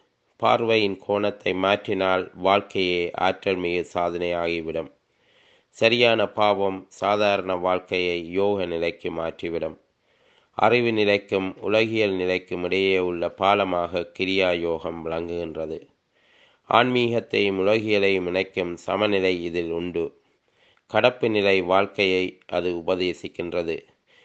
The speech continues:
அதனால் எதையும் எப்படி அப்படியே ஏற்றுக்கொள்ள சொல்வதில்லை. சரியான வழிகளை பின்பற்றி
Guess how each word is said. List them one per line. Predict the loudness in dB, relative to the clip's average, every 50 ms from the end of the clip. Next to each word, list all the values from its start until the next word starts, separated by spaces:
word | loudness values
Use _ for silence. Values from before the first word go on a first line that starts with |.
| _ _ _
அதனால் | 0 2 4 4 4 4 4 4 4 2 0 -4 _ _
எதையும் | 0 2 4 6 4 4 4 2 0 0 -2 -6 -10 _ -6
எப்படி | -6 -6 -4 -2 -2 0 0 -2 -4 -4 -4
அப்படியே | -6 -4 -2 -2 0 0 0 2 2 2 2 2 0 -2 -8 _ _ _ _ _ _ _ _ _ _ 0
ஏற்றுக்கொள்ள | 2 2 2 2 -2 -6 -6 -2 0 0 2 2 2 2 2 0 -2 -8 -16 _ _ _
சொல்வதில்லை. | -8 -4 -2 -2 0 2 2 2 0 -2 -4 -4 -6 -6 -8 _ _ _ _ _ _ _ _ _ _ _
சரியான | _ -8 -4 -2 0 2 4 4 4 4 4 2
வழிகளை | 2 2 2 0 0 0 0 0 0 -2
பின்பற்றி | -2 -4 -6 -6 -4 -2 -2 -2 -2 -4 -6 -6 -6 -6 -8 -12